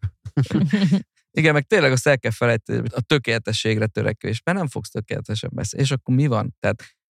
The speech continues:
Speaker 2: ha megértenek, akkor elérted a célodat, meg ha te is megérted.
Speaker 1: Szintén egy nehéz kérdés, amikor művészeti alkotást, ö,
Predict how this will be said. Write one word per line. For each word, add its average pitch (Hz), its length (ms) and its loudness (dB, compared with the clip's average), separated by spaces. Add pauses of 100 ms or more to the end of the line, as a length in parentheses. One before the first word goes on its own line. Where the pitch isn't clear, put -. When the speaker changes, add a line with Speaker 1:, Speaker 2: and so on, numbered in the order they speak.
(180)
Speaker 2:
ha 101 80 -2
megértenek, 165 720 2
akkor 139 480 -2 (460)
elérted 110 440 -2
a 117 40 -2
célodat, 113 520 -4
meg 110 160 -6
ha 117 60 -2
te 110 160 -2
is 104 120 -2
megérted. 104 500 -6 (260)
Speaker 1:
Szintén 220 420 0
egy 170 100 2
nehéz 180 440 4
kérdés, 175 680 0
amikor 170 680 4 (340)
művészeti 175 600 2
alkotást, 170 880 0
ö, 175 260 2